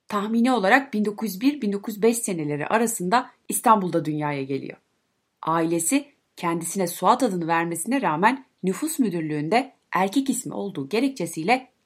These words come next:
değiştirilmesi isteniyor. Bunun üzerine ismi resmi kayıtlara Hatice Saadet olarak geçiyor. Profesör Doktor İsmail Derviş ile Hesna Hanım'ın kızı olan Derviş'in çocukluğu büyük anne ve büyük babasına ait olan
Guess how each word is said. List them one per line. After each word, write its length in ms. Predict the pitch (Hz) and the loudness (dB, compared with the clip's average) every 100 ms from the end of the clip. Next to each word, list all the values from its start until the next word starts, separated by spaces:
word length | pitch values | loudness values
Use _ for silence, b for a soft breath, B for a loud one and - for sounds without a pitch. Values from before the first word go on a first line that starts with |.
| - | -2
değiştirilmesi 720 | 214 196 - 175 175 165 165 | 0 -2 -6 -6 -4 -4 -6
isteniyor. 440 | 156 - 135 - - _ _ _ _ _ - | -8 -8 -10 -10 -16 _ _ _ _ _ -2
Bunun 160 | 330 | 2
üzerine 400 | 269 175 151 156 | 4 2 -2 -2
ismi 500 | 269 269 - 226 269 - _ 160 | -2 -2 -2 -2 -2 -8 _ -4
resmi 440 | 170 - 262 285 | -2 4 4 4
kayıtlara 600 | 208 180 175 160 240 277 _ _ | 0 -2 0 4 4 2 _ _
Hatice 420 | _ 233 233 196 269 | _ -4 -2 0 0
Saadet 480 | - 196 185 185 | 0 2 2 0
olarak 360 | 160 147 143 - | -2 -4 -6 -8
geçiyor. 340 | 139 135 139 - _ _ _ _ _ - | -10 -8 -10 -12 _ _ _ _ _ -2
Profesör 480 | 254 269 269 359 330 | 2 2 2 0 0
Doktor 300 | 277 370 349 | 0 0 -2
İsmail 540 | - - 226 247 196 | -2 0 2 2 4
Derviş 400 | 196 208 269 - | 4 4 2 -2
ile 240 | 196 277 | 2 0
Hesna 480 | 392 190 180 - 247 | 0 -4 -2 2 4
Hanım'ın 340 | 269 208 175 160 | 6 4 0 -2
kızı 280 | 185 170 | -2 0
olan 340 | 214 175 143 147 | 0 0 -2 4
Derviş'in 420 | 214 202 - 147 | 4 4 -2 -4
çocukluğu 600 | 226 233 202 156 139 - _ _ - | -4 -4 -6 -4 -6 -6 _ _ -2
büyük 260 | 226 285 220 | 2 2 2
anne 380 | 160 160 254 B B 165 | 0 0 -4 B B -10
ve 160 | 135 | -4
büyük 240 | 180 269 262 | 0 0 0
babasına 400 | 185 156 - 165 | -2 -2 -4 -2
ait 420 | 208 233 254 220 | 0 0 0 -2
olan 280 | 180 254 | -2 -2